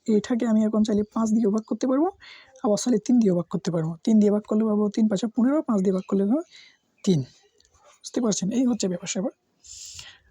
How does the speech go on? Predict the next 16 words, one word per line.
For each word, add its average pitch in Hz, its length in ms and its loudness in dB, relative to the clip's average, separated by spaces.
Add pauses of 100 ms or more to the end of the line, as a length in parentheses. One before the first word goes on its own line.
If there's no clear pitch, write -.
আচ্ছা, 180 160 -4
সেই 214 180 0
জন্য 277 160 0
মূলত 202 220 0
এখানে 202 240 -2
লসাগু 170 260 -6
নেওয়া। 160 200 -8 (640)
তাহলে 247 180 0
এখন 269 220 -2 (320)
কীভাবে 226 240 -2
করবো? 247 220 -4 (120)
তার 240 100 -6
মানে 269 120 0
বোঝা 240 180 0
যাচ্ছে 254 240 -6
যে 190 120 0